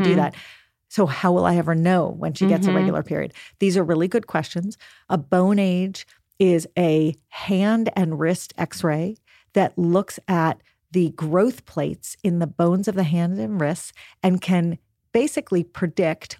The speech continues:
Speaker 1: when someone is done growing. When are those growth plates closed? Not everyone has a bone age.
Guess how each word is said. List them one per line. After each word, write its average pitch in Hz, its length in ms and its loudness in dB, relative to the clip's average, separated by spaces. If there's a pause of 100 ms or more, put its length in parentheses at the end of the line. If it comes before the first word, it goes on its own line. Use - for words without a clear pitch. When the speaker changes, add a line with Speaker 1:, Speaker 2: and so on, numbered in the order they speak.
Speaker 1:
when 170 560 2
someone 160 380 -2
is 160 120 -6
done 147 260 -4
growing. 190 320 -2
When 160 220 0
are 170 100 2
those 165 240 0
growth 151 300 -2
plates 156 260 -6
closed? 175 400 -2 (840)
Not 202 440 4
everyone 202 480 2
has 247 480 0
a 190 60 2
bone 160 280 0
age. 147 340 -4